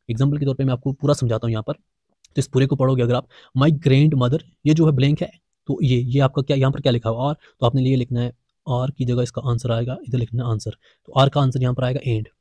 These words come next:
क्योंकि यहाँ पर आएगा, "My grandmother and I were good friends", "My parents", यहाँ पर क्या लियो,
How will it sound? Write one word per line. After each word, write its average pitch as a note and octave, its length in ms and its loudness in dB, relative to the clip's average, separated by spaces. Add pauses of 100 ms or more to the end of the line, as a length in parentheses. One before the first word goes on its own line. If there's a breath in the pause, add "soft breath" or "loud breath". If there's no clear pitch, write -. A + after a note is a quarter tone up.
(240)
क्योंकि C3 180 -2
यहाँ C3 200 0
पर B2+ 80 -4
आएगा, C3+ 180 -2
"My C3 260 0
grandmother D3 500 0 (120)
and B2+ 180 4 (140)
I C3 60 4
were C#3 220 2
good B2+ 180 2
friends", A2+ 280 -4 (400)
"My D#3 80 6
parents", B2+ 480 0
यहाँ C#3 100 2
पर D3 80 -2
क्या C3 180 -2
लियो, C#3+ 260 0